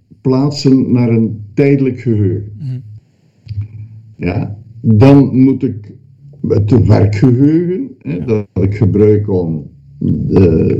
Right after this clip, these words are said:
Speaker 1: die informatie te verwerken, moet ik schoonmaken. Dan moet ik naar mijn lange termijn geheugen gaan om de informatie op te halen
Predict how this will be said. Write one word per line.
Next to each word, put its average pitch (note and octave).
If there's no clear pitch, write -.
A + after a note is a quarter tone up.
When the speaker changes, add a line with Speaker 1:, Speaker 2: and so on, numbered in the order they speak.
Speaker 1:
die G2+
informatie G#2
te G2
verwerken, C#3
moet B2
ik A2
schoonmaken. A2+
Dan C#3
moet F3
ik -
naar B2+
mijn B2+
lange D#3
termijn A2+
geheugen A2
gaan G2+
om C3
de A#2
informatie A#2+
op C#3
te D3+
halen D#3